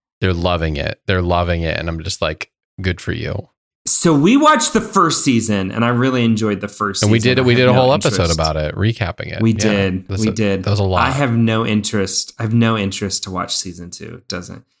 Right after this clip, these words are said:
Speaker 2: You got re-, rid of Emilio Estevez. I'm done. I'm out. So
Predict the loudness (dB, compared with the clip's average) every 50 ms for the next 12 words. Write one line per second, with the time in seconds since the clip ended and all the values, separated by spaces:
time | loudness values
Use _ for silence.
0 | _ _ _ _ _ -2 -2 0 2 2 0 2 2 2 2 2 2 0 -2 -2
1 | 0 2 2 2 2 0 -2 -4 -4 -2 0 2 2 2 2 2 0 0 0 0
2 | -2 -4 -6 -6 -4 -2 -2 -2 -2 -2 -4 -6 -6 -8 -8 -10 -12 -12 -10 -10
3 | -8 -10 -10 -12 _ _ _ _ _ _ _ _ _ _ -14 -12 -12 -12 -12 -14